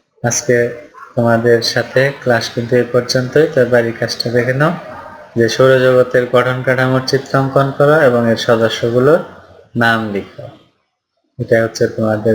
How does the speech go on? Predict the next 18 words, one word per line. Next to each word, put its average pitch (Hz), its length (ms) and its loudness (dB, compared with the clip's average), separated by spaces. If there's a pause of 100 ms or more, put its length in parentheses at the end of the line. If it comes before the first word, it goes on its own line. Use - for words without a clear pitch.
বাড়ির 107 360 4
কাজ। - 180 -2 (580)
এই 123 120 4
যে 131 160 2
কাঠামোটা 127 600 0
তোমরা 120 300 0
দেখতে 117 340 -2
পাচ্ছ, 117 220 0
কিন্তু 113 380 0 (640)
কাঠামোটা 120 440 -2
এই 120 80 2
বাড়ির 117 340 4
কাজের 117 260 0
সঙ্গে 113 320 -4
দেওয়াই 110 380 4
আছে। 107 240 -4 (600)
হ্যাঁ, 110 260 0 (180)
এই, 117 100 2